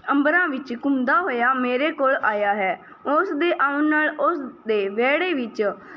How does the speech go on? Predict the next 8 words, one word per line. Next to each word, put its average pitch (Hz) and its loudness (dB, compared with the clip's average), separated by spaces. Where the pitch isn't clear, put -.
ਲੱਖਾਂ 277 0
ਬਹਾਰਾਂ 254 2
ਦਾ 277 2
ਪ੍ਰਵੇਸ਼ 294 0
ਹੋਇਆ 247 2
ਪ੍ਰਤੀਤ 254 -4
ਹੁੰਦਾ 202 -2
ਹੈ। 185 -2